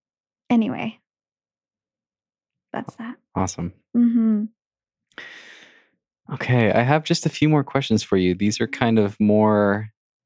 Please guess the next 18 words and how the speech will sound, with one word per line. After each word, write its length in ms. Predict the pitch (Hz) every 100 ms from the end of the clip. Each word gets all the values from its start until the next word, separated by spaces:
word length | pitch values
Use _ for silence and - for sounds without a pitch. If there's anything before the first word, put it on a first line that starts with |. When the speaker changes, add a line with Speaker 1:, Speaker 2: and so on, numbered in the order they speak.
| -
Speaker 2:
general 560 | 117 113 127 127 135 135
and, 200 | 107 95
and 120 | 101
hopefully 460 | 107 107 - 101 98
kind 220 | - 107
of 120 | 95 -
tangible, 560 | 95 92 92 87 - -
like, 100 | 262
things 300 | 254 262 247
Speaker 1:
Mm-hmm. 80 |
Speaker 2:
that 60 | 214
people 240 | - -
can 160 | 95 92
take 220 | - 92
away 180 | 92 90
from 180 | - 98
this 140 | 95
conversation. 800 | - 98 92 95 95 92 95 95